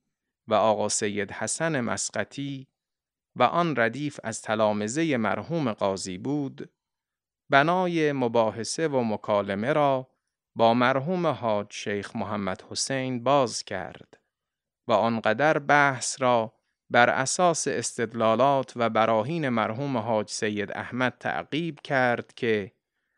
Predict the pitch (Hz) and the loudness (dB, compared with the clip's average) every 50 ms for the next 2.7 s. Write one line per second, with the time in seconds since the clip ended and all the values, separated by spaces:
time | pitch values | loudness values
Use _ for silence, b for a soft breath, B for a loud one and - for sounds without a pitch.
0 | _ _ _ _ - 110 107 104 95 98 - - - - - 143 147 151 147 139 | _ _ _ _ 2 4 4 4 4 2 -2 -6 -8 -6 -2 -2 0 0 -2 -4
1 | - - 127 123 120 117 117 110 107 - _ _ _ _ _ _ _ _ _ 113 | -6 -4 -2 0 2 2 2 0 -4 -10 _ _ _ _ _ _ _ _ _ -2
2 | 104 101 95 92 90 90 107 123 131 139 135 131 131 | 0 0 0 -2 -4 -2 0 0 0 0 -2 -4 -8